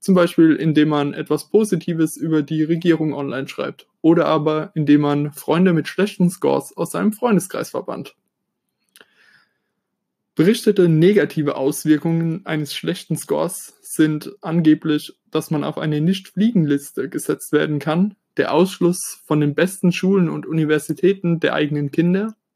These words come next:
langsameres Internet und die Absage bei Jobs.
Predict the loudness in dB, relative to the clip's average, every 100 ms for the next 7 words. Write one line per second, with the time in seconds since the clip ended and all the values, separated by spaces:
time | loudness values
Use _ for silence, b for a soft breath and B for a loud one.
0 | -8 0 2 4 2 2 0 -2 -4 -2
1 | 0 -2 -8 _ _ _ -2 0 0 -4
2 | -6 -2 0 0 -2 -2 -2 -4 -12